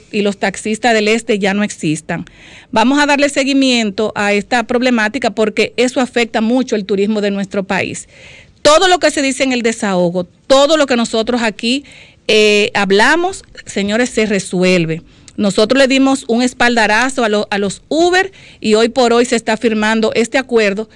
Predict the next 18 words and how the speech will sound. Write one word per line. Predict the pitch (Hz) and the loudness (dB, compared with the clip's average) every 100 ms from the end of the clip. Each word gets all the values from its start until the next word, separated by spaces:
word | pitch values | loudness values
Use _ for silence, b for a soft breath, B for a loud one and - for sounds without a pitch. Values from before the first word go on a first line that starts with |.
| B B | B B
que | - 208 | -2 0
va, | 208 214 220 - | 2 2 0 0
eh, | 208 | 0
va | 190 202 | 2 2
a | 220 | 2
ir | 233 | 2
en | 226 | 0
beneficio | 214 208 196 240 233 220 214 | 0 -2 -2 -2 -2 0 -2
a | 202 | -2
nuestro | 196 220 262 220 | -2 -2 -2 -2
país | 214 202 220 - B B B B | 0 0 0 -6 B B B B
y | 214 208 | -2 0
a | 196 | 0
todos | 214 233 226 | -2 -4 -2
los | 220 220 | -4 -2
turistas | 196 190 - 208 | -2 -2 0 -2
del | 208 185 | 0 0
mundo. | 175 156 160 165 | 0 0 -2 -4